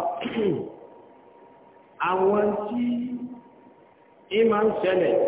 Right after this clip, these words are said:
tí jẹnaba ní wíwẹ̀ tí ó fi di ọ̀ranyàn,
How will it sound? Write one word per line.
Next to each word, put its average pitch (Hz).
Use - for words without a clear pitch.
tí 214
jẹnaba 240
ní 180
wíwẹ̀ 208
tí 208
ó 233
fi 190
di 190
ọ̀ranyàn, 175